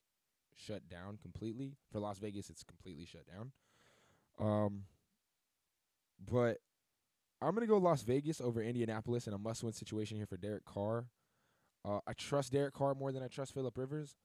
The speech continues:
and I trust John Gruden more than I trust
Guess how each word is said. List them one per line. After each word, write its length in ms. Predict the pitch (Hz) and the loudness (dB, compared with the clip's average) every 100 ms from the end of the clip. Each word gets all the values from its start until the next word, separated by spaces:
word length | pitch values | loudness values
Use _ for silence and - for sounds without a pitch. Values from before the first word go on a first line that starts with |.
| _ _ _ _ _ 104 | _ _ _ _ _ -10
and 100 | 104 | -8
I 120 | 101 | -10
trust 680 | - 117 120 123 - - _ _ _ _ _ _ _ _ _ _ _ _ _ - | -8 -2 0 0 -4 -12 _ _ _ _ _ _ _ _ _ _ _ _ _ -8
John 340 | 98 113 113 | -4 -2 -4
Gruden 520 | 95 104 104 95 92 90 _ _ _ _ _ - 90 | -6 -2 -2 -4 -8 -14 _ _ _ _ _ -20 -10
more 280 | 95 98 | -4 -2
than 160 | 98 95 | -2 -6
I 80 | 90 | -10
trust 680 | - 95 92 85 - - | -8 -6 -4 -6 -10 -18